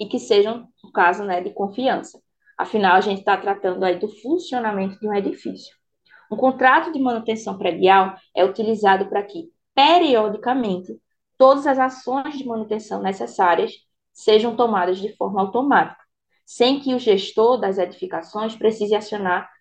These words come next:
diferentes empresas para isso. Imagina a gente ter um problema no prédio e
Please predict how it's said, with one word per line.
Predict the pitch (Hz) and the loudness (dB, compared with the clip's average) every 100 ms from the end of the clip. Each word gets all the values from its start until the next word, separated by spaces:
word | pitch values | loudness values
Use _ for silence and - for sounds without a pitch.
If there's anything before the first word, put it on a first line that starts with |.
| _ | _
diferentes | 190 226 196 214 220 214 | -4 0 2 0 -2 -6
empresas | 254 - - 202 202 | -8 -8 0 0 0
para | - 247 254 | -2 -2 -2
isso. | - - _ _ _ _ | -4 -14 _ _ _ _
Imagina | 214 226 226 277 240 | 2 2 2 2 2
a | |
gente | 233 220 - | 0 -4 -6
ter | 214 | -6
um | 220 | -2
problema | 214 196 190 196 | -2 0 0 -2
no | 190 196 | -4 -4
prédio | 190 175 175 226 240 _ _ _ - | 0 2 2 -2 -10 _ _ _ -10
e | 220 | -10